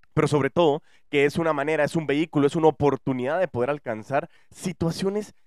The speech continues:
inimaginables. Hoy yo, preparando vendedores, acompañando,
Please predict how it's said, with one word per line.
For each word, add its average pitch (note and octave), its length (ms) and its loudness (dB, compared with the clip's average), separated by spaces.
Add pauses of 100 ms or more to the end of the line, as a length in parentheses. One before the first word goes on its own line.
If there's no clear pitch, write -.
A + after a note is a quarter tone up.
(300)
inimaginables. F3+ 840 -2
Hoy A#3 340 6 (180)
yo, G3 380 4 (200)
preparando E3+ 500 0
vendedores, D#3+ 580 2
acompañando, D#3 840 0